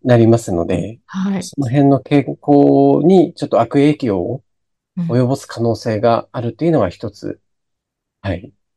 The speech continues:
Speaker 1: まあ、デメリットとして挙げられるかなと思います。
Speaker 2: うーん。
Speaker 1: はい。
Speaker 2: い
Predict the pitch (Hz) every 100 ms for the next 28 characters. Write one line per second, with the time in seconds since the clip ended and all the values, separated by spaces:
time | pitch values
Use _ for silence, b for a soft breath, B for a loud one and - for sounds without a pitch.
0 | _ _ _ - 117 113 107 104 98 -
1 | 104 123 - 104 95 90 90 - - -
2 | - - - - _ _ _ _ _ 104
3 | 90 85 - _ _ _ _ _ 156 151
4 | 165 170 170 165 165 110 90 82